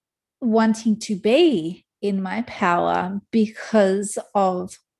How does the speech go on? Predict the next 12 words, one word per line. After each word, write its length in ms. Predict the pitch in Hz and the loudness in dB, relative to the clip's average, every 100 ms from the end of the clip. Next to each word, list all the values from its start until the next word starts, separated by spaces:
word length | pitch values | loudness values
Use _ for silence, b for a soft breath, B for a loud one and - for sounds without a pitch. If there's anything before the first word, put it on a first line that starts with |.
| _ _ _ _ _ _ _ - | _ _ _ _ _ _ _ -2
other 220 | 214 196 | 0 0
people 420 | 202 226 202 202 | 0 0 2 0
seeing 580 | 202 - 196 220 240 220 | 0 0 4 6 8 8
me 220 | 202 185 | 6 0
as 200 | 165 202 | -4 -6
something 500 | - 165 151 170 165 - | -6 -10 -10 -14 -14 -10
else, 540 | 226 381 - - - - | -10 -10 -12 -20 -16 -8
because 340 | 226 247 220 | -4 -4 -4
the 80 | 254 | -6
corporate 640 | - - 277 311 311 269 - | -10 -2 2 4 2 -2 2
environment 640 | 196 180 196 240 214 180 | 0 4 4 6 4 2
has 440 | - - 220 226 | -8 -2 0 0